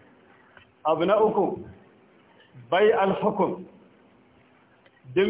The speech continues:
mai son ya samu gaskiya a kotu ko a gurin hukunci,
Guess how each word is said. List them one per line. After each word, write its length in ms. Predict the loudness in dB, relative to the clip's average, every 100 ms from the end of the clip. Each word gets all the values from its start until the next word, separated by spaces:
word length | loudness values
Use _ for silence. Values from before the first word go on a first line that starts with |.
| 2 2
mai 300 | 2 0 0
son 240 | 0 2
ya 100 | 0 0
samu 460 | 0 0 0 -2 -2
gaskiya 640 | -2 -4 -4 0 2 2
a 80 | -2
kotu 480 | -2 0 2 0 -4 -16 -20 -20 -20 _ _ _ _ _ _
ko 140 | -2
a 100 | 0 2
gurin 300 | 2 2 2
hukunci, 560 | 2 0 -2 -4 -8